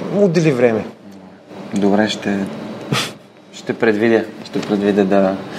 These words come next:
Speaker 2: Аз самия, нали, не съм дълбоко религиозен, съм вярващ, но не дълбоко религиозен.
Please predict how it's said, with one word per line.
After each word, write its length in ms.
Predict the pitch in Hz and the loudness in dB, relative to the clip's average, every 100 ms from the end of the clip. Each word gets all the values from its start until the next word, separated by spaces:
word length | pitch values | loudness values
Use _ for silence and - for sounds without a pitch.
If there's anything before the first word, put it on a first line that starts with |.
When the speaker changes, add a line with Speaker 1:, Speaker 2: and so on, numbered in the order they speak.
| - - - - - - | -12 -14 -16 -18 -16 -2
Speaker 2:
Аз 200 | 117 - - - - | -2 -2 -10 -14 -8
самия, 460 | - 113 113 107 | 0 4 6 6
нали, 240 | 104 104 104 | 4 2 2
не 160 | 101 | 2
съм 320 | 95 - 107 104 - | 0 -2 -2 -4 0
дълбоко 380 | 107 98 95 - | 2 2 -2 -4
религиозен, 600 | 92 95 98 92 101 110 - | -6 0 2 2 0 -4 -8
съм 200 | - 101 | -4 0
вярващ, 400 | 101 98 101 - | 2 0 -2 -8
но 140 | 101 101 | -6 -4
не 220 | 104 104 | 0 4
дълбоко 380 | 101 95 95 95 | 4 4 0 -2
религиозен. 540 | 95 95 98 92 95 | -2 0 0 0 -4